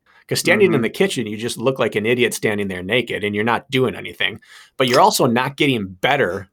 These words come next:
Speaker 1: at handling cold. You're just spending time there for the sake of standing naked in your kitchen.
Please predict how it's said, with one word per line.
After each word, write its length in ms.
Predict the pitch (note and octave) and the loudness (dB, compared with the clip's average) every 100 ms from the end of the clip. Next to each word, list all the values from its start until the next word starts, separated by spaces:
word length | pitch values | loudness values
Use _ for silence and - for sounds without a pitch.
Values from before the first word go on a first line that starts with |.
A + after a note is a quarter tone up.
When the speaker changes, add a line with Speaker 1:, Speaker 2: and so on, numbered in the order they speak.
| _ _ - | _ _ -2
Speaker 1:
at 140 | G2+ | -2
handling 520 | - C#3 D3+ F2+ F2 | 0 0 0 -4 -8
cold. 340 | - F2+ - - _ _ | -10 -10 -10 -16 _ _
You're 120 | - | -6
just 220 | B2+ E3 | -2 -2
spending 440 | - - B2+ C#3+ A#2+ | -2 -2 0 0 -2
time 280 | - A#2+ B2+ | -2 -2 0
there 200 | B2 A#2 | 0 -2
for 100 | F2+ | -4
the 100 | G#2 | -6
sake 280 | - A#2 A2 | -2 -2 -4
of 80 | |
standing 340 | - B2 G#2 G2+ | -6 -4 -4 -4
naked 260 | G#2 G2 | -4 -4
in 100 | F#2+ F2+ | -6 -6
your 80 | |
kitchen. 320 | - C#3 - | -2 0 0